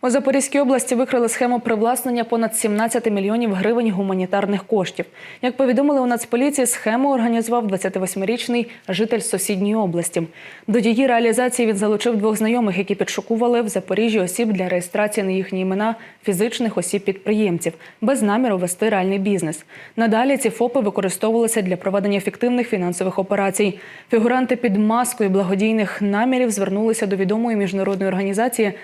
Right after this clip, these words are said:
та отримали понад сімнадцять мільйонів гривень для закупівлі техніки,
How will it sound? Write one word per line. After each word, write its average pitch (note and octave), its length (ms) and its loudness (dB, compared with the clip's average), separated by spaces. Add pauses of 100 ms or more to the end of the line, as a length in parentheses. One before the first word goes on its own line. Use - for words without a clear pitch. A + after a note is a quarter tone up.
(140)
та C#4 120 0
отримали A#3 420 0
понад F#3+ 260 -2
сімнадцять G3 420 -2
мільйонів F#3+ 340 0
гривень A#3+ 320 0
для G3 140 2
закупівлі F3+ 460 -2
техніки, A3 540 -2